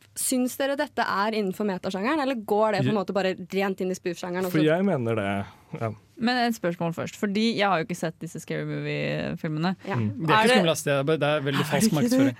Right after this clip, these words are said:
Speaker 3: Nei, men er det sånn, eh, du sier det er jo mye parodier, men er det liksom, er det en handling der, eller er det liksom bare sånn rett på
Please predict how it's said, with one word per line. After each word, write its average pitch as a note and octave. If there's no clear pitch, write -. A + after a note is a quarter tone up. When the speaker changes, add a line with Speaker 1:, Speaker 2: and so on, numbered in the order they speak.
Speaker 3:
Nei, G#3
men A#3+
er A3+
det A#3+
sånn, A#3
eh, G3+
du G#3
sier G3
det F#3+
er F#3
jo G3
mye F3+
parodier, F3
men F#3+
er F3+
det F#3+
liksom, F3
er E3+
det -
en G3
handling F#3
der, C#4
eller C#4
er A#3
det A#3
liksom A3+
bare F3+
sånn E3
rett -
på E3